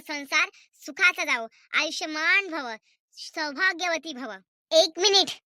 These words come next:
म्हणजे तुमचा मनाचा अर्थ काय आहे? म्हणजे तुम्ही तिच्यावर ब्लेम केलं की ती पळून आली, तर म्हणजे ते तुम्ही नक्की म्हणजे असं मनात पकडूनच ठेवलंय का ती पळून आली म्हणून? काय लावलं तुम्ही हे? ते पळून वगैरे आली नाहीये, तिला सोबत घेऊन जा. आणि फालतू एका मुलीवर असे अत्याचार करू नका,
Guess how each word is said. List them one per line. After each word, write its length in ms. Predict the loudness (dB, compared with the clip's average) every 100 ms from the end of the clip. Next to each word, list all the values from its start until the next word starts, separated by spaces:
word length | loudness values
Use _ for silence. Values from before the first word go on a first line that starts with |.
| _ _ -4
म्हणजे 180 | 0 2
तुमचा 280 | 0 0 4
मनाचा 400 | 6 6 6 6
अर्थ 180 | 6
काय 240 | 2 2 2
आहे? 100 | 0
म्हणजे 280 | -2 -4 -8
तुम्ही 240 | -8 -10
तिच्यावर 280 | -8 -4 -2
ब्लेम 400 | -2 0 0 0
केलं 240 | -2 -2
की 140 | -4 -8
ती 60 | -10
पळून 260 | -4 -2 0
आली, 260 | -2 -2 -8 _ _ _
तर 100 | -8
म्हणजे 240 | -6 -6 -8
ते 140 | -10
तुम्ही 340 | -10 -6 -6
नक्की 420 | -4 -4 -6 -8 -8
म्हणजे 200 | -6 -6
असं 140 | -8
मनात 280 | -6 -2 -4 -6
पकडूनच 320 | -10 -4 -2
ठेवलंय 360 | -2 -2 0 0
का 100 | -2
ती 120 | -6
पळून 240 | -4 -2
आली 280 | 4 4 4
म्हणून? 220 | 0 0 -2 -4 _ _ _ -2
काय 140 | 2
लावलं 380 | 4 4 4 4
तुम्ही 240 | 2 -2 -2
हे? 220 | 0 -2
ते 360 | -6 _ -10
पळून 320 | -4 -2 0 -2
वगैरे 240 | 0 4
आली 320 | 4 4 2
नाहीये, 380 | -2 -2 -2 -2 -6
तिला 180 | -10 -10
सोबत 220 | -6 -4
घेऊन 320 | -4 -4 -4
जा. 140 | -2 -2 -4 _ -8
आणि 140 | -6
फालतू 400 | 0 0 0 0
एका 240 | -2 0 -2
मुलीवर 320 | -2 -2 -2
असे 180 | 0 -2
अत्याचार 380 | -2 0 0
करू 220 | 0 2 2
नका, 280 | 4 2